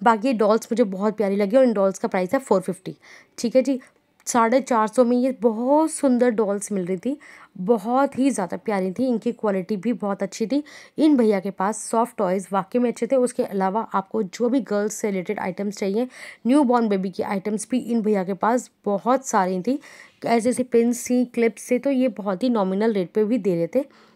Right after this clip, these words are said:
और इनका प्राइस भी काफ़ी जेन्युइन लग रहा था। तो जिनका जेन्युइन लग रहा है मैं आपको जेन्युइन बता रही हूँ, जिनका मुझे हाइप लग रहा है वो मैं हाइप भी बता रही हूँ। उसके अलावा आपको ऐसे बेबी सिलिकॉन टीथर्स मिल जाएंगे और ये जो आप ऑनलाइन देख रहे हैं ये बहुत महंगा रहता है, तो ये नाइंटी, नाइंटी रुपीज़ में दे रहे थे। इसके अलावा ये बॉटल्स हैं,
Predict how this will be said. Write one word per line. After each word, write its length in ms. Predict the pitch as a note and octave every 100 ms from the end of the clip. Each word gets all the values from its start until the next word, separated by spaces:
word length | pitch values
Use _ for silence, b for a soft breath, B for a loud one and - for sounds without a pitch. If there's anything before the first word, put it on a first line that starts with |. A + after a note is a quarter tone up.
| b -
और 140 | A3+
इनका 280 | - A3+ C4
प्राइस 380 | C4 F#3 F3+ -
भी 60 |
काफ़ी 340 | B3+ G3+ - B3
जेन्युइन 340 | G3+ F3+ F#3
लग 200 | F#3+ E3+
रहा 140 | D3+ D3+
था। 200 | D3 D3+ B B B B
तो 160 | A#3+ B3
जिनका 300 | A3+ A#3 C4+
जेन्युइन 280 | B3 A#3 A#3+
लग 120 | A3+
रहा 80 | G#3+
है 60 |
मैं 100 | A#3+
आपको 180 | A3+ -
जेन्युइन 320 | G#3+ G3 G#3
बता 220 | A3+ G#3+ G3
रही 120 | G#3
हूँ, 80 | A3+
जिनका 280 | G#3 G3
मुझे 200 | A3 G#3
हाइप 500 | A#3+ - G#3+ A3+ -
लग 120 | A3 F#3
रहा 140 | G#3
है 20 |
वो 120 | A#3
मैं 120 | B3+ B3+
हाइप 200 | A#3 F#3
भी 100 | F#3+
बता 280 | E3+ E3
रही 100 | D#3
हूँ। 100 | E3+ F3 B B B
उसके 220 | - -
अलावा 200 | B3+ A3+
आपको 180 | A#3 B3+
ऐसे 140 | B3+
बेबी 300 | A#3+ G#3 G3+ - -
सिलिकॉन 420 | - G#3 G#3 A3+
टीथर्स 400 | A#3 G#3 A3 G#3+
मिल 100 | A3+
जाएंगे 320 | G3 G3 G3+ A#3+
और 160 | A3
ये 100 | A3
जो 100 | G#3
आप 120 | A#3+ -
ऑनलाइन 320 | A3+ A3+ A#3 A3+
देख 160 | F#3+
रहे 120 | G3+
हैं 60 | A#3
ये 420 | C4 - - -
बहुत 280 | G3+ A3+ B3 A3+
महंगा 200 | F#3+ G#3+
रहता 240 | G#3 G#3+
है, 40 |
तो 100 | G#3+
ये 160 | B3+ B3
नाइंटी, 380 | A3+ G3 F#3 A3+
नाइंटी 240 | G#3 G3
रुपीज़ 300 | G3+ G#3+ F#3 A3+
में 100 | G3
दे 100 | F3
रहे 120 | E3+
थे। 120 | B3+
इसके 200 | B3 B3
अलावा 220 | A3 A#3+
ये 60 | C#4
बॉटल्स 520 | G#3 F3 F3+ G#3+ -
हैं, 100 | C#4+